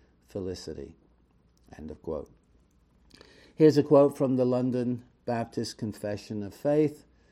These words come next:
sixteen eighty-nine, chapter ten of Effectual Calling. One, "Those whom God hath predestined unto life, he is pleased in his appointed and accepted time effectually to call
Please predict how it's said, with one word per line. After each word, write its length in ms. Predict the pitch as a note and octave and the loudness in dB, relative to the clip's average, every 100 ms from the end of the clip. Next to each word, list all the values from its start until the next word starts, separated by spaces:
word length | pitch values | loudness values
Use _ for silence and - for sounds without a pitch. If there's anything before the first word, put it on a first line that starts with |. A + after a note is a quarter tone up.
| _ _ | _ _
sixteen 520 | - - - - G2 F#2 | -16 -14 -12 -10 -8 -6
eighty-nine, 720 | F#2 G2 A2 A2+ G2+ E2+ - _ _ | -6 -6 -4 -4 -6 -8 -14 _ _
chapter 340 | - F2+ - - | -10 -8 -10 -12
ten 440 | - A#2+ G2+ E2+ | -8 -6 -6 -8
of 160 | F2 G2 | -10 -10
Effectual 680 | F2+ G#2 F#2+ - G2+ F2+ - _ _ - | -6 -6 -6 -8 -8 -8 -10 _ _ -10
Calling. 460 | A2+ G#2+ G#2 E2+ - _ _ _ _ _ _ _ - | -4 -4 -4 -10 -18 _ _ _ _ _ _ _ -16
One, 440 | - F2 G#2 A#2+ - _ _ _ _ _ _ B2+ | -10 -6 -4 -6 -8 _ _ _ _ _ _ 4
"Those 360 | C#3 D#3 D3+ | 6 8 4
whom 180 | E3+ D3+ | 2 2
God 240 | C3+ C3 | 4 4
hath 180 | B2+ A#2+ | 2 -2
predestined 640 | - A#2+ C3 C3 - C3 A#2 | -4 0 0 -2 -4 -2 -2
unto 200 | A2+ B2 | -2 -2
life, 420 | A#2 G#2 A#2 - | -2 -2 -4 -2
he 120 | C3+ | -2
is 160 | C3+ - | -2 -6
pleased 580 | - E3+ E3 B2+ - A2+ | -6 2 2 2 -2 -6
in 140 | G#2+ | -6
his 480 | F2+ B2 A#2+ A2 - | -4 -2 -2 -4 -10
appointed 760 | G#2+ - - C3 C3+ C3+ C3+ - | -14 -12 -8 -4 -4 -2 -4 -4
and 140 | G#2+ | -12
accepted 640 | A2+ - - D#3 D#3+ A#2+ - | -12 -10 -6 -6 -4 -8 -8
time 460 | F#2 F2 F#2+ A2+ - | -14 -12 -10 -10 -10
effectually 840 | C3 - - E3 - - A#2 A#2 | -12 -10 -8 -8 -8 -6 -2 -2
to 160 | A#2+ B2 | -4 -8
call 640 | - - D3 C3 G#2+ F2+ | -8 -2 0 0 -2 -6